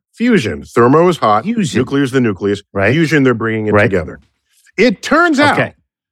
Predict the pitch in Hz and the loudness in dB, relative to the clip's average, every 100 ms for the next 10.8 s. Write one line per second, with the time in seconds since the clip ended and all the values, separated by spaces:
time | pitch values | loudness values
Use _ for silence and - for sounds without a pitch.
0 | _ - 180 160 190 190 185 202 220 131 | _ -2 -2 0 0 0 0 -2 -2 -4
1 | - 226 294 175 80 98 226 - - - | -2 2 2 0 -6 -6 -8 -12 -20 -20
2 | _ _ _ _ _ - 127 147 - - | _ _ _ _ _ -4 0 0 -2 -12
3 | 160 208 277 117 107 - - - - - | -2 0 2 2 -2 -4 -18 -16 -16 -16
4 | _ _ _ 156 120 123 202 - 147 170 | _ _ _ -6 -2 0 0 -2 -4 -2
5 | 170 127 - 127 113 113 120 - 139 143 | -2 -4 -8 -8 -6 -4 -6 -6 -6 -6
6 | 67 69 - _ _ _ _ _ _ _ | -10 -14 -18 _ _ _ _ _ _ _
7 | _ _ _ _ _ - 233 302 - 95 | _ _ _ _ _ 0 2 4 2 2
8 | 104 110 117 135 156 214 - 101 _ _ | 2 2 2 2 0 0 -4 -10 _ _
9 | _ _ _ _ 139 80 117 160 156 175 | _ _ _ _ -14 -4 -2 0 -2 -2
10 | 180 277 302 247 147 147 - - | 0 2 2 2 2 0 -2 -6